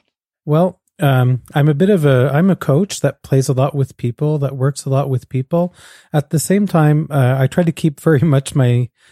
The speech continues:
technical geek aspect, uh, alive. <laughs> So when, uh, I'm not, uh, working with clients or giving training, I like to try different things.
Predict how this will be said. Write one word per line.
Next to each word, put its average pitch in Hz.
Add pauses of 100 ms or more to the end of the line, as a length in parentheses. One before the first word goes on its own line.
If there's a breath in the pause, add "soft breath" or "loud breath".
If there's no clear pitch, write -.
(200 soft breath)
technical 139
geek 127
aspect, 123
uh, 110 (120)
alive. 131
<laughs> -
So 123
when, 131
uh, 120
I'm 120
not, 123 (460 soft breath)
uh, 117
working 123
with 113
clients 113
or 127
giving 113
training, 113
I 117
like 127
to 127
try -
different 110
things. 113